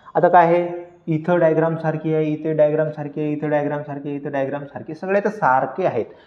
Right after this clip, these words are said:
काही रंगवलेला भाग वेगळा वेगळा आहे का? नाही. चला, चला, आता पाहूया. बघा, मग काय होऊ शकते, आपण टिंब पकडू. हा जो आहे, इथं आहे, मग इथं आला, बरोबर? इथून इथं गेला म्हणजे किती फिरला? नव्वद अंश.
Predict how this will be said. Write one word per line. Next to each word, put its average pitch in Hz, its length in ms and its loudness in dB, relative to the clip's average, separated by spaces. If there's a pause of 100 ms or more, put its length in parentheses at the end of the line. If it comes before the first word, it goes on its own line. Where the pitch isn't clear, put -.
(140)
काही 156 140 6
रंगवलेला 165 360 4
भाग 156 160 2
वेगळा 160 280 4
वेगळा 156 220 4
आहे 160 80 4
का? 160 380 0
नाही. 117 400 -6 (100)
चला, - 140 -4 (460)
चला, - 180 -6
आता 151 180 4
पाहूया. 117 380 2 (960)
बघा, 139 200 2
मग 151 160 0
काय 160 160 -2
होऊ 160 120 -4
शकते, 160 560 -6
आपण 190 180 -4
टिंब 165 280 0
पकडू. 107 280 -6 (480)
हा 143 260 -2
जो 135 140 -2
आहे, 135 300 -4 (580)
इथं 143 240 -8
आहे, 127 200 -4 (520)
मग 143 180 -8
इथं 139 220 -6
आला, 98 140 -8 (580)
बरोबर? 165 240 2 (840)
इथून 175 360 -2
इथं 175 200 0
गेला 170 200 4
म्हणजे 170 220 0
किती 170 200 -4
फिरला? 165 320 0
नव्वद 120 320 -2
अंश. 113 180 -6